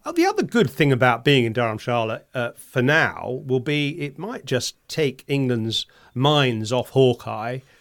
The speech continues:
and D R S because it has aroused some controversy and some comment,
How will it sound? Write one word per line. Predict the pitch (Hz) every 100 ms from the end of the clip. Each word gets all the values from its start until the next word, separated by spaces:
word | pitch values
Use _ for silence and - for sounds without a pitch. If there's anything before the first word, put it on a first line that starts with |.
| -
and | 127 120 117
D | 135 123
R | 113 123
S | 123 95 -
because | - 123 139 131 120 - _ - _ -
it | 139
has | 170 160
aroused | 120 131 120 117
some | - 113
controversy | - 120 110 120 123 127
and | 117
some | 110
comment, | 104 135 127 127 160 202